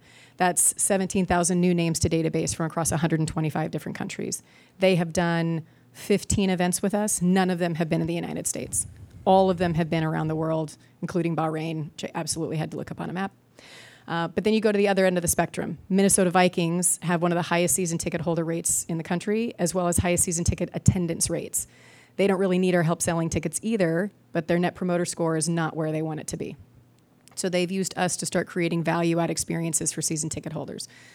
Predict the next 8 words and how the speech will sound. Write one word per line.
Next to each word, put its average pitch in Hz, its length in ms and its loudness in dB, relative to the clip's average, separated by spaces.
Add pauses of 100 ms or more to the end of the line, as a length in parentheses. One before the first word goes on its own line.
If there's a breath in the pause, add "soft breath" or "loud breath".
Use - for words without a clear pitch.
(200 loud breath)
First 185 280 2
event 175 180 2
we 175 80 2
did 170 180 2
for 175 120 0
them 185 340 2 (300 loud breath)
was, 160 500 0 (160)
uh, 165 480 -2